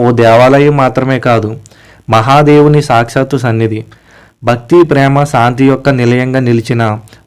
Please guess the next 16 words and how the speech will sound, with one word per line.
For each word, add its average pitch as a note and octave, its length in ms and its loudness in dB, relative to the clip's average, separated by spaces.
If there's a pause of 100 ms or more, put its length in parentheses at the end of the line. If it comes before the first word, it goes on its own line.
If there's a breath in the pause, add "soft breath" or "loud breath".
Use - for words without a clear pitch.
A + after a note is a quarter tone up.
ప్రాచీన A#2+ 520 0
క్షేత్రం. A#2 400 -4 (500 soft breath)
శ్రీశైలం D3 560 0 (580 soft breath)
ఆంధ్రప్రదేశ్ D3+ 680 0 (100)
రాష్ట్రంలోని C3+ 560 -2 (100)
కర్నూలు C3 420 0
జిల్లా C3 200 0 (100)
నల్లమల్ల B2+ 420 0 (100)
అడవి B2 280 2
ప్రాంతంలో A#2+ 500 -2 (420 loud breath)
కృష్ణానది D#3 640 0
తీరాన C3+ 320 2 (140)
ఉన్న B2+ 140 -2 (580 loud breath)
ఒక B2+ 100 -4 (100)
ప్రత్యేకమైన D3+ 760 0 (120)
పుణ్యక్షేత్రం. B2 680 -6